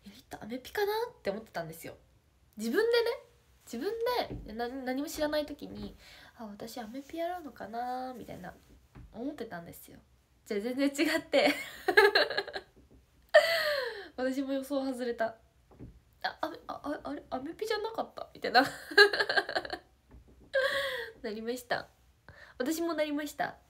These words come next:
ね、そうだよね。みんなもさ、アメピだと思ってたと思うし、私もアメピだと思ってた。でも、ウィンブルドンでした。ウィンブルドンも大好き。<laughs> ウィンブルドン大好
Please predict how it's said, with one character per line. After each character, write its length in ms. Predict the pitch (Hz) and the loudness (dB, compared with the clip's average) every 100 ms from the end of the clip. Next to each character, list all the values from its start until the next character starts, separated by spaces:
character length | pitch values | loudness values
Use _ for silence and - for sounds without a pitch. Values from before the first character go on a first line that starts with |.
| _ - - _ - - - _ _ _ _ _ _ _ _ _ _ _ _ _ _ _ _ _ _ | _ -20 -20 _ -20 -20 -20 _ _ _ _ _ _ _ _ _ _ _ _ _ _ _ _ _ _
ね、 200 | 247 269 - | -2 -2 0
そ 200 | 403 311 | 0 2
う 20 | |
だ 100 | 190 | 0
よ 60 | |
ね。 180 | 180 - 254 | -6 -8 -4
み 100 | 330 | 4
ん 60 | |
な 120 | 392 | 4
も 120 | 311 240 | 4 0
さ、 240 | 208 - | -2 -2
ア 60 | 233 | -2
メ 120 | 254 | -2
ピ 120 | 285 | 0
だ 120 | 302 | -2
と 120 | 302 | -2
思 180 | 185 208 | -8 -8
っ 20 | |
て 100 | 220 | -10
た 140 | 190 - | -10 -10
と 140 | - | -10
思 160 | 160 165 | -10 -12
う 80 | - | -14
し、 240 | - - - - | -16 -18 -18 -4
私 280 | 233 392 403 | 2 2 2
も 60 | 508 480 | 0 0
ア 40 | 359 | 0
メ 60 | |
ピ 100 | 302 | -2
だ 100 | 277 | -2
と 100 | 262 | -2
思 120 | 175 165 | -6 -8
っ 20 | |
て 80 | - | -14
た。 160 | - - _ _ _ _ - _ _ _ _ _ - | -18 -18 _ _ _ _ -20 _ _ _ _ _ -14
で 60 | 214 | -12
も、 160 | 196 - 220 | -12 -14 -16
ウ 40 | |
ィ 120 | 214 | -14
ン 40 | 220 | -8
ブ 100 | 233 | -6
ル 100 | 220 | -6
ド 80 | |
ン 140 | 196 190 | -10 -16
で 80 | 190 | -20
し 80 | |
た。 220 | - - - | -18 -18 -16
ウ 40 | |
ィ 100 | 214 | -14
ン 40 | 233 | -8
ブ 60 | |
ル 140 | 254 247 | -6 -4
ド 80 | 226 | -6
ン 60 | |
も 80 | 214 | -8
大 280 | 208 233 294 | -4 -4 -4
好 60 | - - | -8 -14
き。 180 | - - | -20 -20
<laughs> 400 | _ _ - - - - - - - - _ - 587 640 622 554 466 - | _ _ -4 -2 -2 -8 -16 -12 -12 -14 _ -4 -2 0 -2 -4 -6 -2
ウ 20 | |
ィ 100 | 262 | -2
ン 60 | 320 | 2
ブ 100 | 415 | 4
ル 160 | 359 | 4
ド 120 | 233 | 4
ン 100 | 214 | 0
大 420 | 220 240 294 359 | -2 0 0 0
好 80 | 359 | -2